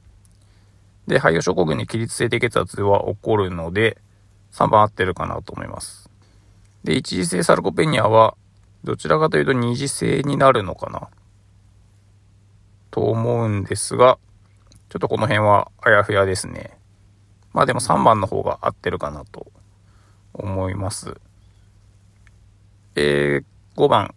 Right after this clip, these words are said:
加齢とともに高齢者の方がやっぱり肺葉症候群にはなりやすいので、もともとが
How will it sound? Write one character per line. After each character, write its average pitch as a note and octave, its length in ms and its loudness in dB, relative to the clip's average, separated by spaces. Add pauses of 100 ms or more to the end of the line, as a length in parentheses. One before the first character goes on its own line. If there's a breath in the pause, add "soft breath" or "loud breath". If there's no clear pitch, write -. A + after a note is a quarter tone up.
(100)
加 B2+ 220 4
齢 C#3 280 2
と - 140 -20
と B2+ 120 -2
も A#2+ 140 2
に A#2 180 -2
高 - 180 -2
齢 D#3 120 4
者 B2+ 140 4
の A2+ 100 4
方 G#2 160 0
が F#2 120 2
や F#2 60 0
っ - 20 -14
ぱ - 180 -4
り F2+ 60 -6
肺 - 140 0
葉 G#2+ 100 4
症 A2 140 -2
候 A2 140 2
群 F#2+ 140 -6
に - 80 -12
は - 160 -16
な G#2 160 2
り G2+ 80 0
や G2+ 160 4
す - 180 -8
い F#2+ 80 -6
の E2+ 140 -10
で、 A1+ 200 -16 (800)
も - 160 -6
と C#3 120 -4
も - 120 -2
と - 160 2
が A#2 260 4